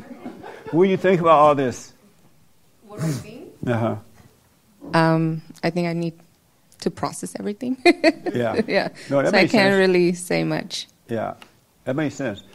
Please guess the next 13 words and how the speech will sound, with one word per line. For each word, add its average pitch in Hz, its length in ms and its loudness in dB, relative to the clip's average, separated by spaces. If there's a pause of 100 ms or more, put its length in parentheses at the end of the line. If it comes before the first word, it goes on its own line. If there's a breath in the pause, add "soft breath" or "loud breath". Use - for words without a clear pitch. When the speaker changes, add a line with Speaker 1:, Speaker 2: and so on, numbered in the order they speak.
(280 soft breath)
Speaker 1:
So 160 280 4
do 147 260 4
the 214 100 4
silent 175 500 4
prayer, 143 440 0 (240)
W 151 260 6
W 151 260 4
W 139 300 0
dot 113 200 0
silent 127 380 2
prayer. 107 220 -4
Be 131 280 2
still 151 680 -2